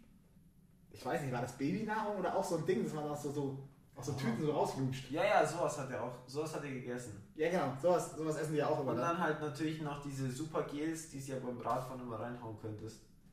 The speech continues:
Speaker 2: Wo dann quasi, keine Ahnung, in so hundert Milliliter Gel, keine Ahnung, Tonnen Zucker drin sind. Also die dich ja quasi, dein Körper direkt mal die nächste Stunde wieder vorbewegen.
Speaker 1: Okay.
Speaker 2: Und dann haben wir dazu noch zusätzlich noch quasi, was der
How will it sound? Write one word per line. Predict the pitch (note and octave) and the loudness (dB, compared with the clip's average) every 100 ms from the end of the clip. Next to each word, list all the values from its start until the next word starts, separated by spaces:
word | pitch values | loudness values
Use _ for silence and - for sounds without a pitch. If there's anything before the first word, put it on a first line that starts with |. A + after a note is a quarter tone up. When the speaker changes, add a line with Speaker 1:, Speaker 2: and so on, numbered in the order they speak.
| - - - | -20 -20 -14
Speaker 2:
Wo | A2+ | -8
dann | A#2+ A#2+ | -6 -4
quasi, | B2 A#2+ A#2 | -4 -4 -4
keine | B2+ B2 A#2+ | -2 0 0
Ahnung, | B2+ A#2+ | -4 -6
in | A#2 B2 | -8 -8
so | A#2+ A#2+ A#2+ A#2+ - - - - - | -4 -2 -4 -6 -16 -20 -20 -20 -10
hundert | C3+ C3 C3+ | -4 -4 -2
Milliliter | C3+ C#3 B2+ B2 C3 | 0 0 -2 -4 -6
Gel, | C3+ C3+ C#3+ C3+ | -4 -2 -4 -6
keine | - C3 B2+ | -8 -4 -2
Ahnung, | B2+ G#2+ - | -2 -6 -8
Tonnen | - C3+ C3 C3 | -6 -4 -2 -4
Zucker | C#3+ A#2 | -6 -8
drin | - A2 G2+ | -8 -8 -8
sind. | A2 - | -8 -8
Also | G#2+ A2 B2 | -8 -8 -4
die | B2 | -4
dich | B2 | -4
ja | B2 | -6
quasi, | A#2 A#2 A2+ A2 G#2 G#2 | -8 -6 -4 -2 -2 -4
dein | - G#2+ | -8 -6
Körper | C3 C3 C3+ | -4 -4 -4
direkt | B2 A#2+ B2 | -6 -6 -6
mal | B2 A#2+ | -8 -8
die | |
nächste | A2+ B2 - B2+ | -8 -10 -8 -8
Stunde | B2+ C3 B2+ A#2+ | -8 -6 -4 -4
wieder | A#2+ A#2 A#2 - | -4 -6 -6 -6
vorbewegen. | B2+ A2 G2+ G2 G2+ - - - - - - - - - - - | -6 -4 -6 -8 -10 -12 -18 -20 -20 -20 -20 -20 -20 -20 -20 -18
Speaker 1:
Okay. | G#2+ - - B2+ - - - | -14 -6 -4 -4 -8 -16 -8
Speaker 2:
Und | C#3+ | -2
dann | D#3 F3 | 0 0
haben | F3 | 0
wir | D#3+ | 2
dazu | D3+ - - D#3 | 2 0 -4 -2
noch | C#3 - - - - - - - - | -2 -4 -10 -18 -20 -20 -20 -20 -14
zusätzlich | E3+ F#3 D3+ C3 C3 B2 | -8 -6 -4 -4 -4 -6
noch | B2+ A#2+ B2 - - | -2 0 -2 -4 0
quasi, | A#2+ A#2+ A#2+ | 0 0 2
was | A#2+ - | 0 0
der | A#2+ A2 A2 | 0 0 0